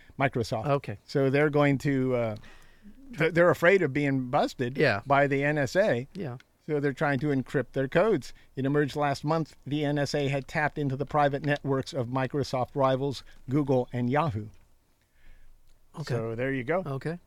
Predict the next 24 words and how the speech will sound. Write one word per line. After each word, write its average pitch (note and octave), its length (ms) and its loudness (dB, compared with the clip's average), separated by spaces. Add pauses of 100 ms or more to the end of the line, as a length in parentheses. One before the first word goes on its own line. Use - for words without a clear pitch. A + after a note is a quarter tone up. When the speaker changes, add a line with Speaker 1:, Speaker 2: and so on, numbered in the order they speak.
(140)
Speaker 1:
Yeah. C3 220 -6
Also, E3+ 460 2
in C3+ 280 0
secret B2+ 320 -4
stuff, E3+ 280 0
a C#3+ 220 0
United C#3 560 2
Nations D3 400 -2
panel E3 380 0
advanced D3 440 -2
a C#3+ 60 -2
landmark C#3+ 540 0
measure, C#3 420 0 (280)
measure C3+ 560 0
off-, C#3+ 280 0
affirming A3 440 -2
rights D#3 420 0
against D3 520 -2
unwarranted D#3+ 760 -2 (140)
government C#3 420 -2
surveillance. A#2 760 -6 (1080)
Okay. C#3 320 -6 (460)
Speaker 2:
All C#3+ 60 -4
right. C#3 160 -6